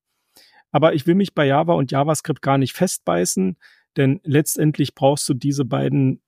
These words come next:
Programmiersprachen jetzt nicht, um direkt eine erfolgreiche Webseite zu machen. Also da solltest du dich auch gar nicht lange mit beschäftigen. Ja, dann im Buchstaben J fällt mir noch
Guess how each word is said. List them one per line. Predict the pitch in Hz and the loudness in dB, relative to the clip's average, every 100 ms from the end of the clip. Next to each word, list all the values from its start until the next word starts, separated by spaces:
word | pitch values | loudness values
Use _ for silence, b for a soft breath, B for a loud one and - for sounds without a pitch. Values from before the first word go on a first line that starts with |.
| _ _ | _ _
Programmiersprachen | - 143 - 131 143 - 143 131 135 | -4 -4 2 2 2 2 0 2 0
jetzt | 127 - | 0 2
nicht, | 135 165 - | 2 2 -6
um | - 143 143 131 - | 0 2 4 0 -2
direkt | 131 143 123 | 0 0 0
eine | 131 127 | -2 -2
erfolgreiche | 151 - 131 127 127 - 127 | -4 -2 -2 0 -2 -2 0
Webseite | 123 - 127 - | 0 0 -2 -4
zu | - 123 | -8 -6
machen. | 120 120 - | -6 -8 -12
Also | - 135 - | -8 -8 -8
da | - | -10
solltest | 127 139 135 - | -2 -2 -2 -6
du | 127 | -6
dich | 151 | -4
auch | - - | -6 -2
gar | 135 131 | 0 2
nicht | 131 | 2
lange | 139 135 135 | 2 2 2
mit | 135 131 - _ | 2 -2 -4 _
beschäftigen. | - - 123 - 123 143 151 _ _ _ _ _ | -4 -2 -2 -2 -8 -8 -12 _ _ _ _ _
Ja, | 156 139 123 | 2 2 2
dann | - 147 226 | 2 4 2
im | - 143 | 2 0
Buchstaben | 180 - 160 139 127 | 2 0 0 2 2
J | 147 254 - - | 2 2 -2 -14
fällt | - 160 156 | -2 -2 0
mir | 170 | 0
noch | 160 160 | 0 -2